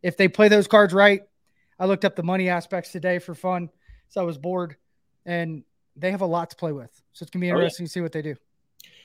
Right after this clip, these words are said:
Speaker 2: They have a lot to play with, and, and I don't wanna make this episode as much about targeted ads because I think we have a lot of interesting stuff to react to.
Speaker 1: Mm-hmm.
Speaker 2: But, yeah, I mean, I think they absolutely need to patch some holes. Um, I think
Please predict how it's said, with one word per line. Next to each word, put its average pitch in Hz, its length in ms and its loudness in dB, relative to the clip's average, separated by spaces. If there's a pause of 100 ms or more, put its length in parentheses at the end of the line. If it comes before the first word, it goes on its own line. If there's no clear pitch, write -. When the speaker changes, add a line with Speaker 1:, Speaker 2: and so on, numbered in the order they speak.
Speaker 2:
They 151 60 2
have 208 100 2
a 233 40 -6
lot 262 160 -2
to 214 60 -10
play 214 240 0
with, 139 260 -2
and, 135 180 -10
and 123 320 -4
I 143 80 -4
don't 214 160 -2
wanna 185 140 -4
make 165 180 -6
this 156 140 -10
episode 151 380 -6
as 123 100 -10
much 131 200 -8
about 120 220 -4
targeted 117 400 -6
ads 110 240 -6
because 107 300 -12
I 110 40 -8
think 123 200 -12
we 120 80 -4
have 107 100 -6
a 107 40 -10
lot 113 200 -4
of 98 80 -12
interesting 110 440 -14
stuff 104 320 -10
to 110 80 -12
react 104 400 -6
to. 135 100 -4
Speaker 1:
Mm-hmm. 135 100 -6
Speaker 2:
But, 113 160 -10 (380)
yeah, 151 260 2
I 90 80 -12
mean, 98 140 -8
I 117 60 -6
think 123 200 -10
they 113 180 -4
absolutely 123 640 -6
need 110 200 -6
to - 40 -12
patch 110 320 -8
some 101 120 -16
holes. 110 400 -10 (200)
Um, 92 400 -8
I 98 80 -8
think 107 300 -8